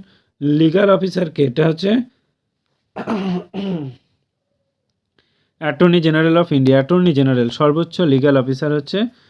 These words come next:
Attorney General। নেক্সট কোয়েশ্চেন দেখো, ভারতের পরিকল্পনা কমিশন কয়টি বিভাগ রয়েছে? ভারতের পরিকল্পনা কমিশন কয়টি বিভাগ রয়েছে? এটা হচ্ছে উনিশটি বিভাগ রয়েছে।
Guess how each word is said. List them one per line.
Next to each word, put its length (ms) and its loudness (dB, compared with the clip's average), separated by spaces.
Attorney 420 -2
General। 340 0
নেক্সট 340 -4
কোয়েশ্চেন 340 -4
দেখো, 380 -2
ভারতের 360 -2
পরিকল্পনা 580 0
কমিশন 460 -2
কয়টি 360 2
বিভাগ 360 2
রয়েছে? 380 0
ভারতের 420 -2
পরিকল্পনা 500 0
কমিশন 440 -6
কয়টি 360 2
বিভাগ 380 0
রয়েছে? 260 -2
এটা 180 0
হচ্ছে 340 0
উনিশটি 440 -2
বিভাগ 340 2
রয়েছে। 380 -2